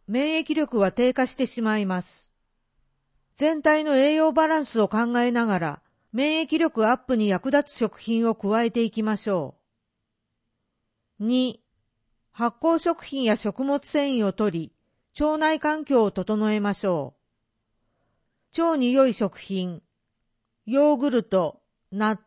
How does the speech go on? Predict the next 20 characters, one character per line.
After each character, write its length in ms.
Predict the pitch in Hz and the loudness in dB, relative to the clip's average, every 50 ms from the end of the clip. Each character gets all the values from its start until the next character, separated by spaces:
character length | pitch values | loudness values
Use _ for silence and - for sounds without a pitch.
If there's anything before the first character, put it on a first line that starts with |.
| _ | _
豆、 340 | - 247 240 208 175 151 - _ _ _ _ _ _ _ _ _ _ _ _ | 0 0 2 2 0 -2 -4 _ _ _ _ _ _ _ _ _ _ _ _
キ 140 | - 220 226 | -8 -4 -2
ノ 140 | 262 277 | -2 0
コ 180 | 269 - 285 277 | 2 2 2 4
類、 300 | 208 196 175 160 143 - _ _ _ _ _ _ _ _ _ _ _ _ | 4 2 0 -2 -4 -8 _ _ _ _ _ _ _ _ _ _ _ _
海 260 | - - 240 247 262 233 | -6 -2 0 0 0 -2
藻、 540 | - - - 247 233 226 220 214 208 - _ _ _ _ _ _ _ _ _ _ _ | -4 -2 -2 0 0 0 0 -2 -4 -8 _ _ _ _ _ _ _ _ _ _ _
ご 160 | - 196 208 | -2 -2 0
ぼ 220 | 190 262 277 277 | 2 4 4 4
う 40 | 277 | 4
な 160 | 254 247 247 | 2 0 0
ど。 200 | 202 180 156 - _ _ _ _ _ _ _ _ _ _ _ _ _ _ _ _ _ _ _ _ _ _ _ _ _ _ _ _ _ _ | 0 -2 -4 -6 _ _ _ _ _ _ _ _ _ _ _ _ _ _ _ _ _ _ _ _ _ _ _ _ _ _ _ _ _ _
三、 520 | - - - - 254 254 247 247 233 - - _ _ _ _ _ _ _ _ _ _ _ _ _ _ - | -20 -10 -4 0 0 0 0 -2 -4 -10 -14 _ _ _ _ _ _ _ _ _ _ _ _ _ _ -4
有 240 | 233 262 302 320 311 | 0 2 2 2 4
酸 240 | - 339 320 330 302 | 4 2 2 2 0
素 300 | - 339 339 330 330 339 | 0 0 0 0 0 -2
運 120 | 330 311 | -2 2
動 260 | 254 233 214 214 196 | 2 4 4 4 2
を 60 | 190 | 0
行 140 | 180 214 208 | 0 -2 -2